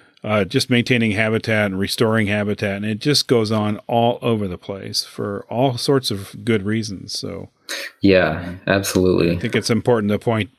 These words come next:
Speaker 1: point out how many people are committed to, you know, re-, either restoring species or preserving species.
Speaker 2: Yeah, absolutely. It's v-, and also how much, um,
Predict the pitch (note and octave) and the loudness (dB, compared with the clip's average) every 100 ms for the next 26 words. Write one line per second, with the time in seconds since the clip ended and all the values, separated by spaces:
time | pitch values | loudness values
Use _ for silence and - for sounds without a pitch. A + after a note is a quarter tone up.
0 | - B2 G#2 A#2 G2+ F#2 G#2+ G#2 G2+ A#2 | -6 -2 -2 0 -2 -2 -4 -2 -2 0
1 | G#2+ G#2 F2+ - G#2+ G#2 G2 F2+ - _ | -2 -2 -4 -2 -2 0 -2 -6 -14 _
2 | _ _ _ - - G#2+ G2 F#2 F2 A#2+ | _ _ _ -16 -6 -4 -2 -4 -6 -12
3 | - - G2+ E2 G2+ C3 A#2 G#2 G#2 - | -14 -8 -8 -8 -8 -2 0 0 -2 0
4 | D#3 D#3 C3 - B2+ A2 B2 A#2 - G#2+ | 2 2 0 0 0 2 0 -2 -6 -4
5 | G#2+ G2+ G2+ - _ _ - G#2 G2+ G2+ | -2 -2 -4 -10 _ _ -6 -4 -2 -4
6 | F2+ E2 - E2 - F2 _ _ _ _ | -6 -12 -12 -14 -16 -20 _ _ _ _
7 | _ _ _ _ - G#2+ G2 E2+ - G2 | _ _ _ _ 2 4 4 0 -2 -6
8 | F#2+ - F2+ F2 E2 D#2+ F2+ F2+ - - | -6 -6 -4 -2 -2 -4 -6 -12 -12 -14
9 | - - _ _ _ _ _ _ _ _ | -14 -18 _ _ _ _ _ _ _ _
10 | _ _ G2+ G#2+ A#2+ G#2+ A#2+ - G#2 G2 | _ _ -6 -4 0 2 2 2 2 2
11 | F#2+ F#2 - - - G#2+ G2+ G2 F#2 - | 0 -4 -10 -14 -6 0 2 2 0 0
12 | - F2+ E2 D2+ D2+ F2+ | 2 2 2 0 -2 -8